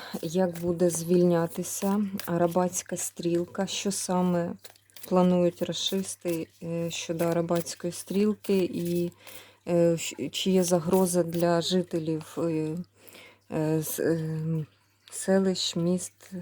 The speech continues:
містечок, що знаходяться на Арабатській стрілці. От.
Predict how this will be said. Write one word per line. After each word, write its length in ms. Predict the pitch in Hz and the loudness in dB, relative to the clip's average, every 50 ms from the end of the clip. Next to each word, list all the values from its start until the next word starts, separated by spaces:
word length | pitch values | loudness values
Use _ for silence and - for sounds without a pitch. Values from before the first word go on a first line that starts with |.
| 170 165 165 | -10 -6 -6
містечок, 680 | 170 165 - - - 185 185 185 - - - - - | -4 -6 -6 -4 -2 -2 0 0 -2 -4 -6 -8 -8
що 340 | - - - 175 170 170 160 | -10 -2 2 2 4 4 2
знаходяться 760 | 160 160 165 165 - - 180 170 170 165 160 - - 170 | 0 -2 -2 -2 -2 -2 -2 0 0 -2 -2 -2 -4 -4
на 300 | 160 160 160 160 160 160 | -2 0 0 0 0 2
Арабатській 720 | 160 160 165 156 170 165 160 - - - - - 165 160 156 - - _ _ - - - - - | 2 0 2 2 2 0 0 -2 -6 -10 -8 -6 -6 -6 -6 -10 -16 _ _ -20 -20 -20 -16 -14
стрілці. 1080 | - - - - - 180 165 175 190 202 208 208 - - - - 196 196 190 190 180 - - _ _ _ _ - - - - _ _ _ _ - - - - _ _ - - - - - - - - | -14 -14 -12 -6 -4 -2 0 2 2 2 0 0 -4 -6 -6 -2 2 2 2 2 2 -2 -6 _ _ _ _ -20 -20 -20 -20 _ _ _ _ -20 -20 -20 -20 _ _ -20 -18 -16 -16 -16 -14 -10 -6
От. 440 | 170 170 170 170 160 - - - | -4 -2 -2 -2 -4 -6 -10 -18